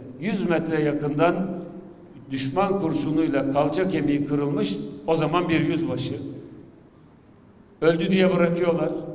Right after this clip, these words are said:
Öldürmeyen Allah öldürmez. Geriden gelen sıhhiye, "Ya yaşıyor." diyor ve sonra Çubuk Hastanesi'nde, askeri hastanesinde aylarca kalıyor. Ayağını o zamanki şartlar şimdiki kadar iyi olmadığı için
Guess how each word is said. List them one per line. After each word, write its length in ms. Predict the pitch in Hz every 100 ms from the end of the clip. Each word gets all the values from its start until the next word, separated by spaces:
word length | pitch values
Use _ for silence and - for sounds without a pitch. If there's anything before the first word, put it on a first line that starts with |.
| - - - - -
Öldürmeyen 500 | 156 165 175 165 160
Allah 300 | 160 160 175
öldürmez. 640 | 160 160 151 156 156 - 151
Geriden 380 | 151 151 165
gelen 240 | 165 156 156
sıhhiye, 600 | 156 160 - 156 151 156 - - 143
"Ya 160 | 160
yaşıyor." 600 | 156 160 160 185 185 -
diyor 400 | 143 151 - -
ve 100 | 143
sonra 340 | 143 196 196 190
Çubuk 360 | 202 190 -
Hastanesi'nde, 800 | 147 143 139 139 135 131 127 123 127 - -
askeri 400 | 147 147 170 175
hastanesinde 840 | 156 139 143 139 131 131 131 - - - - -
aylarca 640 | 139 165 190 196 190 160 151
kalıyor. 380 | 139 135 143 180 - - - - - - -
Ayağını 400 | 160 175 180 180
o 80 | 175
zamanki 480 | 180 175 170 175 156 - -
şartlar 480 | 170 156 160 151 151
şimdiki 480 | - 165 156 156 151
kadar 220 | 143 147
iyi 200 | 147 147
olmadığı 340 | 151 147 139
için 440 | 135 135 - -